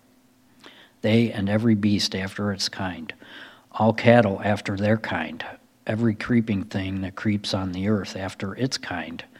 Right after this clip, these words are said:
and every bird after its kind, every bird of every sort. And they went into the ark to Noah,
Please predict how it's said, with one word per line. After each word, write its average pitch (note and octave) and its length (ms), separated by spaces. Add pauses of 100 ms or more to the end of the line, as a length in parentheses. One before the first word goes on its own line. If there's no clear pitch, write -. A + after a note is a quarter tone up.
(440)
and G2 180
every A#2 260
bird G#2+ 460 (160)
after G2+ 340
its G2+ 160
kind, D#2+ 460 (380)
every A2+ 320
bird G2 480
of F#2 160
every F#2+ 300
sort. D#2 420 (920)
And G#2 160
they G#2+ 100
went G#2+ 300
into A#2+ 300
the F#2+ 160
ark F#2 280
to A2+ 240
Noah, E2+ 400